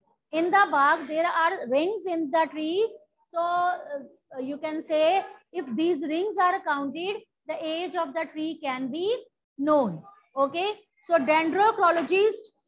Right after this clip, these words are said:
uh, is a way that, uh, date and age of objects can be counted.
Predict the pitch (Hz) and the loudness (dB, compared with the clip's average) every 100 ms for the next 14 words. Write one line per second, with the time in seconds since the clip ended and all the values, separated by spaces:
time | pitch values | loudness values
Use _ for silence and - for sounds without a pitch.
0 | _ _ - 302 311 320 - 370 311 - | _ _ 2 6 6 4 0 -6 -8 -8
1 | 359 349 262 320 277 294 440 - _ _ | -4 -4 -2 2 4 2 0 -8 _ _
2 | _ _ _ 214 302 320 330 349 359 - | _ _ _ -2 4 6 6 4 2 -6
3 | - 359 349 349 _ _ _ _ - 220 | 0 2 2 0 _ _ _ _ -10 -4
4 | 311 339 381 370 370 370 349 330 359 370 | 0 2 0 0 -4 -4 -6 -4 -2 2
5 | 370 359 285 247 320 370 - 285 277 269 | 0 0 -4 -2 -4 -4 -4 -2 -2 -2
6 | 339 440 480 - _ _ - 262 220 - | 2 2 2 -6 _ _ 0 0 0 -6